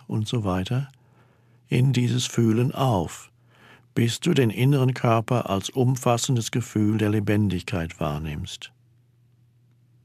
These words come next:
Was ich den inneren Körper nenne, ist eigentlich gar kein Körper mehr, sondern Lebensenergie,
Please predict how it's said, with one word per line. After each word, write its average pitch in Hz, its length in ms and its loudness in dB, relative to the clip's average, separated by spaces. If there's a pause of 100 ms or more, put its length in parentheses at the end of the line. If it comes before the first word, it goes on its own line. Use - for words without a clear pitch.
(960)
Was 120 220 0
ich 123 80 -4
den 104 180 2
inneren 139 480 2
Körper 98 420 2
nenne, 95 460 0 (380)
ist 127 180 -4
eigentlich 123 480 0
gar 113 180 2
kein 104 220 0
Körper 127 460 0
mehr, 78 320 -2
sondern 98 340 2
Lebensenergie, 92 1080 -2